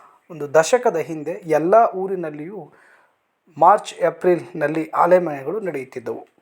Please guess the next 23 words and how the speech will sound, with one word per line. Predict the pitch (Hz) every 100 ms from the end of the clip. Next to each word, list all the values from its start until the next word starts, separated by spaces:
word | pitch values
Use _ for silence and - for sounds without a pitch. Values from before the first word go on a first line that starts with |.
| _
ಕಬ್ಬಿನ | 196 196 247 247 214 - - -
ಬೆಳೆಯಲ್ಲಿ | 151 165 170 160 160 226 _ _ -
ಇಳಿಮುಖವಾದ | 175 196 190 165 151 143
ಹಿನ್ನೆಲೆಯಲ್ಲಿ | 147 147 139 131 135 220
ಮತ್ತು | 202 185 226 147 - - - _
ಕಬ್ಬಿನ | - 196 185 214 208 165 -
ಬೆಳೆಗಾರರು | 156 165 175 165 156 147 208 - _ -
ಕಬ್ಬು | 202 202
ಬೆಳೆಯುವ | 208 190 190 185 175
ಪ್ರಮಾಣ | 156 - 170 170 180 160
ಕಡಿಮೆ | - 151 151 147 143 _ _
ಆಯಿತು. | 156 135 127 127 -
ಇದರಿಂದಾಗಿ | 185 240 254 220 139 175 - -
ಆಲೆಮನೆಗಳ | 156 190 196 175 160 151
ಸಂಖ್ಯೆ | - 147 143 139
ಕೂಡ | - 160 143 -
ಕಡಿಮೆ | - 151 139 127
ಆಯಿತು. | 120 -
ಹಾಗಾಗಿ | 147 175 214 254 240
ಜನರಿಗೆ | 175 196 214 185 160 208 - _ _
ಕಬ್ಬಿನ | 208 202 254
ಹಾಲನ್ನ | 247 190 208 226 220
ಕುಡಿಯಬೇಕಾದ್ರೆ | 202 185 175 170 160 151 147 139 139 220 - _